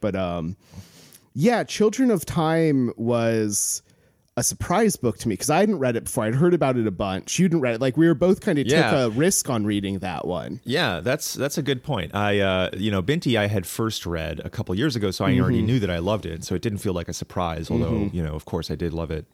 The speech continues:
Speaker 2: you know, even more, I think, on the second go through.
Speaker 1: Mm-hmm.
Speaker 2: Children of Time, like you say, it was a total surprise. I had not even heard of Adrian Tchaikovsky. And now, you know, I definitely wanna go and read a lot of his other work. And I think
Speaker 1: Yep.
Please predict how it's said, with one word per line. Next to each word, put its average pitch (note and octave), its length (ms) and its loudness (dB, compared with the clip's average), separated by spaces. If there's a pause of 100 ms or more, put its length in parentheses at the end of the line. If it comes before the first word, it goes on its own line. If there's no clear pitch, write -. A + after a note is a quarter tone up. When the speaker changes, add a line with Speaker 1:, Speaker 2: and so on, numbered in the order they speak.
(240)
Speaker 2:
you E2+ 100 -6
know, D#2 160 -6 (500)
even A#2 280 0
more, G2 280 2
I F2 60 -2
think, E2+ 300 -6
on E2 80 -4
the E2 80 -8
second E2+ 320 -6
go F2 160 -2
through. D#2+ 220 -6 (240)
Speaker 1:
Mm-hmm. C3+ 300 2 (480)
Speaker 2:
Children F#2+ 260 -2
of F2+ 60 -4
Time, A2 220 2
like G2 120 0
you G2+ 60 -2
say, A2+ 180 0
it E2+ 40 -2
was F2 120 -2
a - 40 -16
total A2+ 220 0
surprise. G#2+ 360 -2
I F#2 100 0
had G2+ 120 0
not G2 180 -2
even F2+ 140 -2
heard G2+ 240 0
of F2+ 80 0
Adrian E2 280 -2
Tchaikovsky. D#2 600 -6 (480)
And G#2 100 0
now, C#3 280 2
you G#2+ 100 0
know, F#2 160 0
I F#2 100 -2
definitely A#2+ 280 -2
wanna E2+ 180 -4
go E2 320 -2
and E2+ 160 -4
read E2+ 280 -4
a - 40 -6
lot E2+ 160 -2
of D#2+ 60 -6
his D#2 100 -6
other D#2+ 140 -2
work. G#2+ 360 -4
And F2 140 -4
I F2 60 -4
think F2+ 260 -4
Speaker 1:
Yep. F#2 220 -6